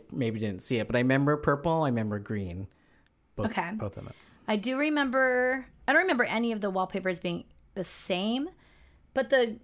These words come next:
Speaker 2: the whole thing of the creepy eye wallpaper is that they're all demon faces. This one was just a purple Victorian all over print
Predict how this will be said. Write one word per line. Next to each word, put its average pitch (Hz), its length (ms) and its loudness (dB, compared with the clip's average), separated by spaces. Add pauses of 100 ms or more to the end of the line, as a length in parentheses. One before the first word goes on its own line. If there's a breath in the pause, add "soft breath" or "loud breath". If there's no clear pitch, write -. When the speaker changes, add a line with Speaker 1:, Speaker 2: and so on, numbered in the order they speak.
(360)
Speaker 2:
the 254 80 0
whole 359 180 2
thing 330 180 0
of 277 60 0
the 233 80 -2
creepy 247 400 -2
eye 202 80 2
wallpaper 196 400 0
is 180 80 0
that 190 140 -2
they're 214 100 4
all 220 160 4
demon 208 480 -2
faces. 170 600 -8
This 285 280 2
one 339 160 0
was 247 160 0
just 220 300 0
a 196 100 2
purple 202 420 -2
Victorian 170 720 -2 (140)
all 175 280 0
over 170 200 -2
print 156 260 -6